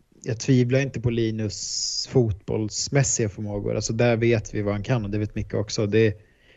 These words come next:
det är just motivationen. Ehm, och, och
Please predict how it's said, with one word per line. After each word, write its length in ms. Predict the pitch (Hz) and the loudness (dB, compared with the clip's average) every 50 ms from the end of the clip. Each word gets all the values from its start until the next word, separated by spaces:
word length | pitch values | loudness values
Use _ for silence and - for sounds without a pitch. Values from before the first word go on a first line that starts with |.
| _ _ | _ _
det 140 | - 123 127 | 0 2 4
är 180 | 120 120 127 123 | 4 6 6 6
just 240 | 120 110 104 - | 4 4 2 0
motivationen. 880 | - 107 92 - 113 107 98 - 123 117 113 113 104 95 95 92 90 92 - _ - - | -4 -8 -6 -4 -4 -4 -2 0 0 0 0 0 -2 -4 -6 -8 -10 -12 -16 _ -20 -14
Ehm, 760 | - 127 60 58 57 58 58 58 - - - - - - - - - _ _ _ _ _ _ _ _ _ _ _ _ _ | -10 -8 -6 -6 -6 -6 -6 -8 -8 -8 -8 -10 -10 -10 -12 -14 -18 _ _ _ _ _ _ _ _ _ _ _ _ _
och, 460 | - 120 113 110 110 - - 85 92 | 2 4 6 6 4 2 2 0 0
och 220 | 110 117 - - | 0 0 -4 -10